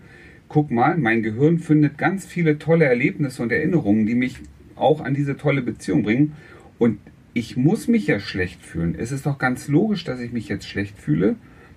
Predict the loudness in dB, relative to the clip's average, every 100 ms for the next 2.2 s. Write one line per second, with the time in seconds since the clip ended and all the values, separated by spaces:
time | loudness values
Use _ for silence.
0 | -2 0 0 -2 2 4 4 0 -4 -4
1 | -4 -2 0 0 -2 -10 -20 -20 -16 -2
2 | 0